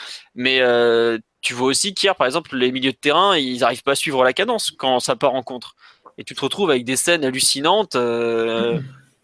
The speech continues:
Speaker 1: où t'as, euh, bah, comme je disais, t'as cinquante mètres d'écart entre, entre deux lignes, quoi. Un truc que tu vois, euh, enfin, t'as, tu revois Comboiré, quoi.
Speaker 2: Mais
Speaker 1: Des
Speaker 2: c'est
Speaker 1: trucs,
Speaker 2: que,
Speaker 1: euh,
Speaker 2: c'est, c'est que Neymar et Mbappé, ils vont pas, ils, leur,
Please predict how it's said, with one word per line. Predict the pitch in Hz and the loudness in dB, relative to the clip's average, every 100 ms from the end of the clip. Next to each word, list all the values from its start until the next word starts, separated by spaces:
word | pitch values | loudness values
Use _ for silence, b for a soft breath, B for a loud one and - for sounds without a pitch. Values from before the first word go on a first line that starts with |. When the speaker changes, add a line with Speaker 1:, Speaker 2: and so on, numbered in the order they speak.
| - | -18
Speaker 1:
où | 123 | -2
t'as, | 147 165 147 | 2 4 4
euh, | 123 | 2
bah, | 107 | -2
comme | - 127 | -6 -10
je | |
disais, | 180 147 | -4 -4
t'as | 123 | -4
cinquante | - 131 127 131 | -6 -6 -8 -10
mètres | 120 | -8
d'écart | 123 156 180 | -4 0 0
entre, | 147 - 120 | 0 -4 -4
entre | 120 127 | -4 -6
deux | 127 | -6
lignes, | 196 214 | -6 -6
quoi. | 120 | -10
Un | |
truc | 107 - | -10 -16
que | - | -14
tu | - - | -10 -8
vois, | 120 165 175 | 0 4 4
euh, | 135 | 4
enfin, | 117 104 113 - _ - | 0 -8 -12 -16 _ -4
t'as, | 120 120 | -2 -2
tu | - | -2
revois | 127 131 135 | 0 0 0
Comboiré, | - 143 185 208 | -2 0 0 0
quoi. | 113 120 _ B B B B B B - | -6 -14 _ B B B B B B -4
Speaker 2:
Mais | 139 | -4
Speaker 1:
Des | 131 | -2
Speaker 2:
c'est | |
Speaker 1:
trucs, | - 131 143 | -2 -2 -4
Speaker 2:
que, | |
Speaker 1:
euh, | - 107 - - | -10 -18 -20 -16
Speaker 2:
c'est, | - 131 | -4 -4
c'est | 113 - - | -4 -8 -6
que | 135 | 0
Neymar | 147 165 170 156 | 2 6 6 6
et | 143 | 4
Mbappé, | 139 143 165 151 | 4 4 4 2
ils | 123 | 2
vont | 123 | -2
pas, | 127 135 135 131 | 0 2 2 0
ils, | 135 135 143 | -2 -6 -4
leur, | 139 131 | 2 0